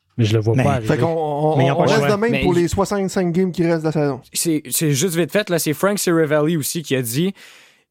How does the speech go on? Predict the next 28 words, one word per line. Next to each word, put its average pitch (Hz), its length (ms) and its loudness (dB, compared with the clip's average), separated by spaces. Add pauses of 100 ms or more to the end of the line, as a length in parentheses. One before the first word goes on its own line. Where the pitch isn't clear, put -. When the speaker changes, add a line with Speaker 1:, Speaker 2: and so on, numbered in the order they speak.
(100)
Speaker 4:
il 131 80 -2
a 147 60 0
dit, 131 380 -4
se-, - 200 -4 (280)
selon 180 300 0
toutes 226 220 0
les 196 180 0
informations 165 640 0
que 190 60 0
j'ai 147 160 -2
réussi 147 320 -2
à 156 40 4
aller 147 140 2
chercher, 170 560 -2 (320)
les 143 140 2
Sens 180 260 0
ont 143 160 -2
aucun 175 380 0
intérêt 139 640 -2
à 117 120 -2
changer 143 400 -2
d'entraîneur-chef 147 840 -2
parce 127 200 -4
qu'ils 143 200 -4
veulent 170 340 0 (300)
stabiliser 190 920 0
leur 165 200 0
situation 165 840 -2